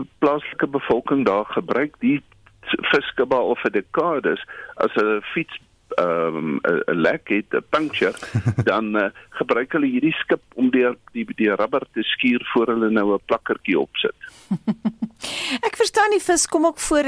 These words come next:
Speaker 3: in Indonesië se seewaters?
Speaker 1: Ja, ja, maar dit is 'n ander spesies. Ehm, en dit is ook 'n toevallige ontdekking. Dit was toeriste wat by 'n vismark verbygestap het, gesien het, maar hier is 'n snaakse vis,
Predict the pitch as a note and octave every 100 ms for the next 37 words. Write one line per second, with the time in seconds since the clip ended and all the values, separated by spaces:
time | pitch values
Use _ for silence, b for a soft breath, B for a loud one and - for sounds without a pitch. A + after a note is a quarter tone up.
0 | C4 G#3+ A#3+ A#3+ G3+ G#3+ A3 - A#3+ A3+
1 | A3 - A3+ A3 G#3 G3+ G#3+ D4+ - -
2 | _ _ _ - B B B - A#2+ D3
3 | E2 F#2 G2+ G#2+ F#2+ A2+ - C#3 C3 -
4 | B2 B2 A#2 - - C#2 A#1+ - - -
5 | B B B B B - F2+ F#2 F#2 -
6 | A2 A2 D#3 F3 - - A3 A#3 F#3 C#3
7 | - A2 F#2 G2 - F#2+ F2 G2+ - B2+
8 | B2 - B2+ - D3+ E3 F#3+ - - E2
9 | G2 - - F2+ G2 G#2+ - E3 - A2
10 | C3+ - - G2 E2+ - F#2+ - - -
11 | G#2+ - - C3+ B2+ A2 F#2 A2 - C#3+
12 | C3 A2+ - A#2+ - C#3+